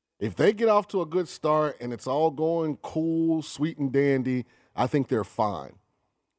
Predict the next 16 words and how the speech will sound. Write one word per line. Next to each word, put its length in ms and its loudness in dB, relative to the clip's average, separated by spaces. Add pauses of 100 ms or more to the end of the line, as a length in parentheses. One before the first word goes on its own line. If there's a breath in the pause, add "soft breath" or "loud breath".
(120)
But 120 2
if 140 0
they 160 4
don't, 440 0 (1000)
who's 240 0
the 100 0
glue 320 0
guy? 280 -4 (2000)
Like, 100 0
who's 200 4
the 100 0
person 400 -2
that 100 -2
holds 240 2
it 100 -6
together? 500 -2